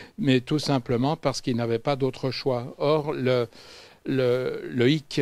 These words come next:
si l'on peut dire, euh, le, le, le caractère pervers de ce tel, de, d'un tel système confessionnel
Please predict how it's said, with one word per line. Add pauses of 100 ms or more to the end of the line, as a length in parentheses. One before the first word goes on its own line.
si
l'on
peut
dire,
euh,
le,
le,
le
caractère
pervers
de
ce
tel,
de,
d'un
tel
système
confessionnel